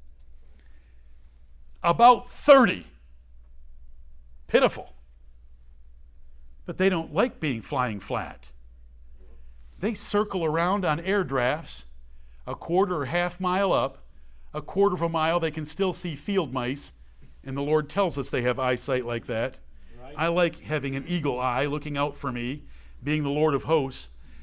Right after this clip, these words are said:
Speaker 1: and circling around way up there on those updrafts.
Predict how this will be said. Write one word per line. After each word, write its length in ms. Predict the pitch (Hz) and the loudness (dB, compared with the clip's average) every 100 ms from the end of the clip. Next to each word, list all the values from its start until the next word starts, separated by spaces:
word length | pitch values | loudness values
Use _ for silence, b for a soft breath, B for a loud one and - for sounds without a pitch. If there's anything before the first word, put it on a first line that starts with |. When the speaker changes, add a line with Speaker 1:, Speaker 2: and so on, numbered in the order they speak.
| b | b
Speaker 1:
and 160 | 147 147 | -8 -6
circling 420 | - 214 214 196 | 0 0 0 -2
around 380 | 165 175 175 156 | -2 0 0 2
way 160 | 151 139 | 2 2
up 140 | 135 | 0
there 200 | 151 151 | -2 -2
on 80 | 143 | -2
those 220 | 139 131 | -4 -2
updrafts. 720 | 165 - 139 120 131 - | -4 -2 0 0 0 -6